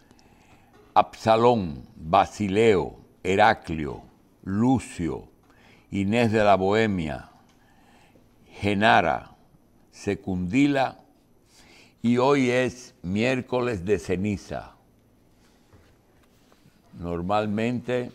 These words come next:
en los templos católicos se incineran palmas y esa ceniza es que es impuesta en la frente en un acto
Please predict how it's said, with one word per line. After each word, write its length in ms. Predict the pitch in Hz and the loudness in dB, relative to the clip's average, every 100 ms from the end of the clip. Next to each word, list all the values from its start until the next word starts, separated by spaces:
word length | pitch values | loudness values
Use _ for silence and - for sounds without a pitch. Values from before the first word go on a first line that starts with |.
| _ _ _ _ _ _ _ _ _ _ _ _ _ _ _ _ _ _ _ _ _ - | _ _ _ _ _ _ _ _ _ _ _ _ _ _ _ _ _ _ _ _ _ -12
en 160 | 80 82 | -8 -6
los 180 | 80 | -6
templos 380 | - 107 87 101 | -4 -4 -4 -8
católicos 720 | - 85 - 104 107 82 85 - | -4 -6 -4 -4 -4 -6 -10 -4
se 120 | 113 | -2
incineran 1040 | 117 104 - 95 90 104 107 107 110 104 - _ _ | -2 -4 -8 -8 -4 -2 0 0 0 -4 -18 _ _
palmas 800 | 101 107 110 107 120 - - - _ _ _ _ _ _ _ _ | 4 4 4 -2 -6 -8 -16 -20 _ _ _ _ _ _ _ _
y 140 | 92 | -4
esa 260 | 98 95 120 | -2 0 -2
ceniza 640 | - 92 95 107 101 95 | -2 -4 -2 -4 -4 -2
es 140 | 98 98 | -2 -2
que 140 | - | -4
es 160 | 101 - | -4 -4
impuesta 800 | 98 78 95 101 92 - 90 - - _ _ _ _ _ _ _ _ _ _ _ | -6 -4 -2 -2 -2 -2 -4 -4 -12 _ _ _ _ _ _ _ _ _ _ _
en 220 | 110 113 | -4 0
la 120 | 104 | 0
frente 800 | - - 107 110 104 - 104 101 - _ _ _ _ _ _ _ _ _ | 0 -2 0 0 -2 -4 -6 -6 -16 _ _ _ _ _ _ _ _ _
en 180 | - 90 | -8 -4
un 260 | 107 110 107 | -4 -2 0
acto 560 | 107 - - 104 101 | -2 -4 -4 -4 -4